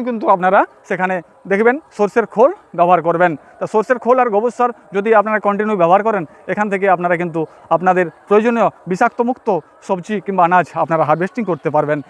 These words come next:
সেখান থেকে আপনাদের পরিবার সুস্থ থাকবে, এমনকি রোগমুক-, রোগমুক্ত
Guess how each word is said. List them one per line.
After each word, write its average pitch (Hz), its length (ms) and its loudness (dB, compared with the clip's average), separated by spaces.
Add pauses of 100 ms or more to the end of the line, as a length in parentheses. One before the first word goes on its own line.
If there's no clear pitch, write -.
(160)
সেখান 226 280 2
থেকে 247 140 0 (240)
আপনাদের 196 320 0 (100)
পরিবার 196 240 2 (140)
সুস্থ 196 260 -10
থাকবে, 208 200 2 (280)
এমনকি 175 200 -6 (120)
রোগমুক-, 220 300 0 (100)
রোগমুক্ত 220 400 2